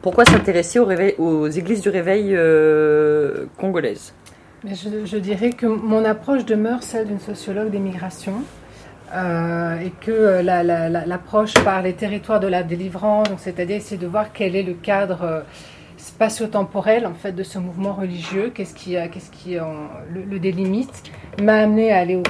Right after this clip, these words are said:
Speaker 2: Congo, m'a amené à remonter même au quinzième siècle. Mais tout ça pour, en fait, contextualiser, euh, la situation migratoire et post-migratoire, donc, de ces églises noires qui émergent en Europe, donc, notamment en France, en Belgique et au Canada.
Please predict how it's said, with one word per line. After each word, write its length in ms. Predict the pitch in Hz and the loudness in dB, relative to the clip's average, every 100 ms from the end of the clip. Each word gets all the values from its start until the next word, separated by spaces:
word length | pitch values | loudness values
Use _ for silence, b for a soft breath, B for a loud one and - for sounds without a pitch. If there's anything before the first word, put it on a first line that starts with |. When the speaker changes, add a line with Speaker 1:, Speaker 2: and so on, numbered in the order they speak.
| - | -4
Speaker 2:
Congo, 460 | 180 170 226 254 | -4 0 0 2
m'a 180 | 247 202 | 0 0
amené 500 | 196 196 196 202 208 | 0 -2 -2 -2 0
à 140 | 185 170 | 0 0
remonter 440 | 190 185 185 214 | -2 -4 -4 -2
même 180 | 202 185 | -2 -2
au 60 | |
quinzième 440 | 180 208 196 190 175 | -2 -2 -2 -4 -8
siècle. 540 | 170 220 285 - 175 - B B B B | -6 -4 -4 -4 -8 -8 B B B B
Mais 260 | 202 208 247 | 4 4 4
tout 200 | - 226 | -2 -8
ça 220 | - 262 | -2 -2
pour, 180 | 254 214 | -2 -4
en 80 | |
fait, 260 | 202 233 233 | -4 -4 -6
contextualiser, 1120 | 233 214 208 - - 196 180 180 214 226 240 - | -6 -6 -8 -8 -4 -4 -4 -2 2 4 4 0
euh, 340 | 190 185 180 | 0 0 0
la 140 | 175 196 | -2 -4
situation 540 | - 220 208 - 214 | -8 -8 -8 -6 -4
migratoire 600 | 208 196 185 180 208 208 | -4 -4 -6 -4 -4 -2
et 60 | 196 | -4
post-migratoire, 960 | 190 202 214 196 180 - 208 202 254 - B B B B 202 | -8 -8 -8 -6 -8 -6 0 0 0 -6 B B B B -4
donc, 120 | 196 | -2
de 120 | 220 | -2
ces 280 | 226 233 202 | -2 -2 0
églises 320 | 196 214 220 | -2 -2 -2
noires 360 | 214 202 220 - | 2 4 2 0
qui 160 | - | -6
émergent 520 | 190 185 208 202 185 180 | -2 0 -2 -2 -2 -2
en 140 | 196 | -2
Europe, 440 | 190 175 175 175 - - B B B B | -4 -2 -6 -6 -8 -10 B B B B
donc, 120 | 190 190 | -4 2
notamment 400 | 214 220 202 214 | 2 2 0 -2
en 60 | |
France, 300 | 214 196 196 | -4 -12 -10
en 60 | 196 | -8
Belgique 400 | 175 170 180 - | -8 -8 -10 -10
et 40 | |
au 40 | 180 | -10
Canada. 440 | 185 175 170 139 | -8 -8 -8 -10